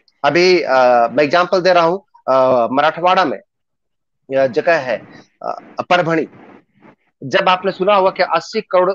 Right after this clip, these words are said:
वहां से चावल, दाल सबको भेजा गया,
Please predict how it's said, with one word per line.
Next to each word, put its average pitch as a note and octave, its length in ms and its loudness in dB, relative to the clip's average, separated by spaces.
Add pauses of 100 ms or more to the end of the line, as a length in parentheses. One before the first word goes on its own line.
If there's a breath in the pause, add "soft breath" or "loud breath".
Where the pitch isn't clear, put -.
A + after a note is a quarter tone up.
वहां D#3 200 -2
से F#3 340 -4 (360)
चावल, E3 400 2
दाल D3+ 260 0
सबको D#3 300 -6
भेजा B2+ 320 -2
गया, E3+ 240 -4